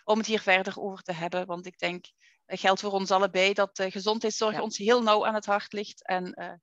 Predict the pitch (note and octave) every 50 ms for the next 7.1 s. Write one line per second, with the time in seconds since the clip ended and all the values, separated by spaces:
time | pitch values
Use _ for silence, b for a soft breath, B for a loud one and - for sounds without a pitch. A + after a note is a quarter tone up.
0 | _ b b b b b b b F#3 F#3+ G3 F#3+ F#3 F#3 F3 F3 F3 F3+ F3+ F#3
1 | F3 E3 D#3 E3+ G3+ G3 G3 - - F3+ F3 E3+ F3 F3+ - - - F3 E3+ E3
2 | E3 F3 _ _ - E3+ E3+ E3+ E3+ E3+ - - E3 - - _ _ _ - F3+
3 | F#3 F3+ F3+ - - D3+ - - - E3+ - D#3+ E3 F3+ E3+ E3 E3+ E3+ D#3+ _
4 | - - - - - E3+ F3 _ _ _ _ _ _ _ _ _ _ _ _ -
5 | D#3 D3+ E3+ A3+ B3 - B3+ A3 A3 G3+ D#3 F#3+ A#3 A3 - - A#3 G#3 F#3+ G#3
6 | - - A3 G3+ - A3 G3+ - G3+ G#3 G3+ G3 F#3+ F#3+ F#3+ F#3 F3+ F3+ F3+ F3
7 | D#3